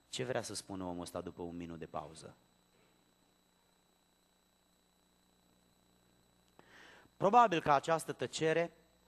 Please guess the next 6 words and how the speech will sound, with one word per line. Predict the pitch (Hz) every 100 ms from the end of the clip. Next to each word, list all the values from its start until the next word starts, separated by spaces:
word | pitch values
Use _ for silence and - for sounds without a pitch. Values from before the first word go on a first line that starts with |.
| _ _ - -
are | 135 139
legătură | 139 135 151 160
și | 147
cu | 147
versetul | 135 127 117 - 139 117 107
trei, | - 131 139